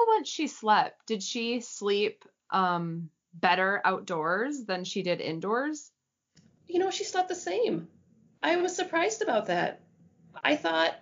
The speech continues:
Speaker 2: like, she, I honestly, I was prepared for her to be waking up multiple times in the night, but she would only wake up once in the night usually. And, and that's what she did.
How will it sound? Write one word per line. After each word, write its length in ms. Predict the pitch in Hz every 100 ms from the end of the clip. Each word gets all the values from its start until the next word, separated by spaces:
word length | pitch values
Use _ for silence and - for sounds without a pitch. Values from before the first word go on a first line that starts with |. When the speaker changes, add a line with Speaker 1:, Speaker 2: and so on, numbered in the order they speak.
| -
Speaker 2:
like, 340 | 269 262 -
she, 520 | - - 262 240 226 - - _ _ _ _ _ 214
I 140 | 254 269 294
honestly, 540 | 330 - 330 311 277 - -
I 200 | - 247
was 400 | 294 302 285 - - _ _ _ _
prepared 680 | - 196 - 254 233 220 233
for 100 | 233
her 180 | 226 214
to 60 |
be 120 | 214 208
waking 320 | 196 190 208
up 80 | 190
multiple 320 | 185 190 185
times 280 | 196 180 185
in 60 |
the 60 | 175
night, 340 | 104 104 - - _ _
but 140 | - 220
she 80 | 277
would 100 | 247
only 180 | 254
wake 160 | 254 240
up 160 | 233 185
once 220 | 180 170
in 40 |
the 60 | -
night 180 | - -
usually. 400 | - - - - _ _ _ -
And, 500 | 196 190 185 175 175 - - _ _ _
and 120 | 226
that's 120 | 220 220
what 120 | 254
she 100 | 302
did. 200 | 320